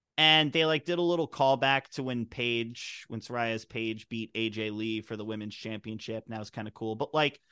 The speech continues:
I've seen it, I, I saw this opinion get made, and I do agree with it, that Saraya stood out. Like, she was a good wrestler, for sure. Um,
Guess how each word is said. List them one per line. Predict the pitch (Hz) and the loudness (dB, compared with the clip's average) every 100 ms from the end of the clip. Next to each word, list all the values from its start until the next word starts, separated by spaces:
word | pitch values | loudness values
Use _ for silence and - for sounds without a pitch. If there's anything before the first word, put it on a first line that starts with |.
| _ _ _ _ _ - | _ _ _ _ _ 0
I've | 175 | 2
seen | 165 226 226 | 2 0 -2
it, | - 147 - | -4 -6 2
I, | 175 | 4
I | 156 | 4
saw | 175 208 220 | 2 4 4
this | 214 - - 143 | 2 -2 -10 -10
opinion | 135 156 139 135 | -4 -2 -2 -2
get | - _ _ | -4 _ _
made, | 135 127 120 120 | -2 0 0 0
and | 110 120 | 0 0
I | 120 120 | 2 0
do | 117 131 | -2 -4
agree | 120 123 127 | -4 -2 -2
with | 120 | 0
it, | 113 - _ _ _ 123 | -2 -6 _ _ _ -2
that | 135 143 139 - _ _ _ - | 4 6 6 0 _ _ _ -8
Saraya | - 185 175 185 208 190 | -4 0 4 4 4 0
stood | - 190 165 | 0 2 4
out. | 147 147 160 | 6 4 2
Like, | 165 | -2
she | - 285 | 0 -2
was | 220 | -2
a | |
good | 220 165 | 0 2
wrestler, | 160 147 110 67 - | 4 2 -4 -8 -4
for | 151 | -4
sure. | 175 131 - _ _ - | 0 -2 -4 _ _ 0
Um, | 135 131 123 | 2 2 0